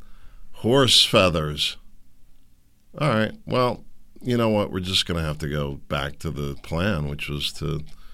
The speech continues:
go down this list. I don't know why I didn't think to put this in a better order. We're gonna jump around all over the place.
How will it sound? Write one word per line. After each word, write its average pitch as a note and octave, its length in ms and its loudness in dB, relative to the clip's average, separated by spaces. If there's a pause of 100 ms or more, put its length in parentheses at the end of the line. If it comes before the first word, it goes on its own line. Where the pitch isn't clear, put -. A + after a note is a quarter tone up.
(400)
go D2 100 -4
down E2 280 0
this D2+ 240 -2
list. E2+ 480 -2
I - 40 -8
don't E2 160 -2
know D#2 100 -2
why E2+ 180 -2
I - 20 0
didn't D2 160 -4
think D2 160 -6
to D#2+ 80 -10
put D#2 180 -8
this D#2 200 -2
in D2+ 80 -4
a D2 60 -6
better D2 280 -2
order. D#2 280 -2
We're E2+ 120 -4
gonna G2+ 160 -2
jump G#2 280 -2
around G#2 280 2
all G#2+ 160 2
over A2+ 160 0
the F#2 80 0
place. D#2+ 440 -2